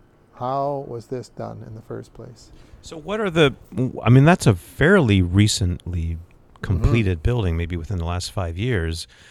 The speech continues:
Speaker 2: Uh, what were the standards? Was it just the A O D A? Is it building code? And what did they have to follow in order to get their building permit? Or were there, I, I guess, the accessibility standards, are they,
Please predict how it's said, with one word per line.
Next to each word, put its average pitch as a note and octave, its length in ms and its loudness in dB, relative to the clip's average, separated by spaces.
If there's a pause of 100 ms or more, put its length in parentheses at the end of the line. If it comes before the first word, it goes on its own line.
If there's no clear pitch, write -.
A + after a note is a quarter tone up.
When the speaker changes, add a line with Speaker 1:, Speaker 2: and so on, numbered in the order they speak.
(280)
Speaker 2:
Uh, - 220 -20
what - 360 -6
were E3 140 -4
the B2 100 -6
standards? B2 760 -2
Was G#2 200 -4
it F#2+ 80 -12
just C#3 180 -8
the A2+ 220 -4
A B2 60 0
O A#2+ 80 2
D G#2+ 220 -4
A? B2+ 360 -6
Is G2 280 -10
it F2 140 -8
building C3 320 -2
code? A#2 380 -2
And G#2 140 -2
what C#3 180 -4
did B2+ 160 -10
they A#2+ 140 -2
have G#2 220 -4
to G#2 100 -8
follow G2+ 760 -4 (240)
in G2+ 100 -6
order G#2+ 200 -2
to F#2+ 60 -8
get G2 160 -10
their F#2+ 120 -2
building G2 380 -2
permit? E2+ 400 -6
Or G#2+ 200 -6
were A2+ 200 -4
there, G2+ 280 0 (640)
I, - 500 -16
I - 40 -8
guess, A2 220 -8
the A#2 100 -6
accessibility G#2+ 1200 -4
standards, A2+ 800 -6
are F#2+ 140 -8
they, F2+ 380 -10